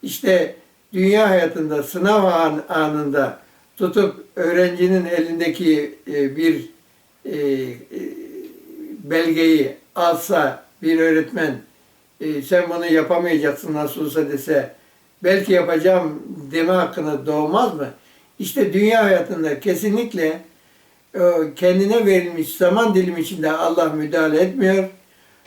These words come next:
Eğer suç işleyenleri diyor, hemencecik cezalandıracak olsaydık onun işini bitirirdik. Melekleri gönderir, onları yok ederdik. Ama biz ona adı konulmuş, yani ahirete kadar kesinlikle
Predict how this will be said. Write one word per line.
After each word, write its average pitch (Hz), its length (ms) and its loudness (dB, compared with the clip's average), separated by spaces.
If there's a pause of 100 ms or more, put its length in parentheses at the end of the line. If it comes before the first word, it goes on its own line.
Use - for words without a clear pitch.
(140)
Eğer 208 380 4
suç 233 280 -4
işleyenleri 165 880 0
diyor, 135 260 2 (580)
hemencecik 185 680 2
cezalandıracak 170 960 2
olsaydık 185 520 0
onun 170 320 -2
işini 160 380 -6
bitirirdik. 185 580 0 (540)
Melekleri 175 640 2
gönderir, 175 520 2
onları 165 580 0 (320)
yok 202 240 2
ederdik. 135 420 -2
Ama 208 460 0 (500)
biz 208 240 -2
ona 170 420 -2
adı 170 320 2
konulmuş, 160 580 -2
yani 165 440 0 (400)
ahirete 185 560 0
kadar 175 360 0
kesinlikle 202 840 0